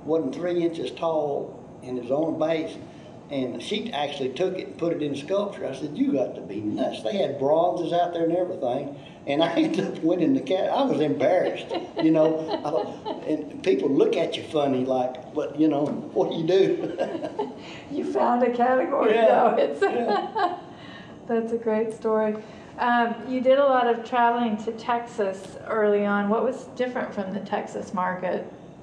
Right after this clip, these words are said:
Speaker 2: than the, what's different between the two markets, Texas and Oklahoma?
Speaker 1: Well, <sighs> be honest with you,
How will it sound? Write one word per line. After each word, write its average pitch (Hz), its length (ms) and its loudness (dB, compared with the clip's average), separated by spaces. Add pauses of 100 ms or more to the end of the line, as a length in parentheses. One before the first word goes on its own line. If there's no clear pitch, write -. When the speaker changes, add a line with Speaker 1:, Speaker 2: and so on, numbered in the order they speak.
(180)
Speaker 2:
than 190 200 -4
the, - 100 -8 (440)
what's 185 220 -8
different 196 400 -8
between 190 320 -6
the - 100 -8
two 170 160 -8
markets, 170 460 -6
Texas 180 440 -8
and 202 100 -12
Oklahoma? 180 560 -6
Speaker 1:
Well, 170 600 0 (500)
<sighs> - 1120 -16
be 151 140 2
honest 156 320 0
with 151 240 0
you, 139 260 -6